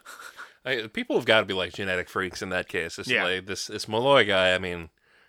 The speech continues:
Speaker 2: that sheer amount of poison
Speaker 1: Yeah.
Speaker 2: and whiskey, he, the liver of a champion, the liver of a true champion.
Speaker 1: I mean, literally, the article says four percent wood alcohol can make you blind.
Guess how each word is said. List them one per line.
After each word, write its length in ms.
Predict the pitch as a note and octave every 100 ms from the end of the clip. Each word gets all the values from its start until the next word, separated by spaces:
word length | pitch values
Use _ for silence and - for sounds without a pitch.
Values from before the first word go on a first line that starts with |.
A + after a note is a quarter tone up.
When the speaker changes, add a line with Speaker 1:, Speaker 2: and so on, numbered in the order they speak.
| _
Speaker 2:
that 240 | A2+ E3
sheer 300 | - D3+ D3+
amount 260 | C#3+ C3+ B2
of 120 | F#2
poison 560 | - A#2 G2+ F#2+ E2+ D#2+
Speaker 1:
Yeah. 240 | D#3+ A3 F3 -
Speaker 2:
and 200 | F#2 F#2
whiskey, 360 | A2 - A2
he, 280 | G2+ A2+ G2+
the 140 | G2+ A2
liver 280 | C#3+ D3+
of 60 | G#2
a 60 | G2+
champion, 480 | A#2 G2 F2+ F2+ -
the 80 | A2+
liver 260 | A2+ A2+ G#2+
of 80 |
a 60 | G#2
true 180 | - F#2+
champion. 340 | F#2+ F2+ F#2
Speaker 1:
I 60 | E3+
mean, 160 | G3+
literally, 380 | G#3 B3+ D4 A3+
the 120 | F3 F#3+
article 340 | B3 C#4+ B3
says 300 | - G#3 D#3 -
four 360 | - - G#3
percent 400 | G#3 F#3 - E3
wood 160 | C3+ D3
alcohol 380 | C3 A#2 G#2+ G#2+
can 180 | - B2
make 220 | A#2+ -
you 60 | G#2
blind. 580 | F#2+ A2 G2 D#2+ D#2+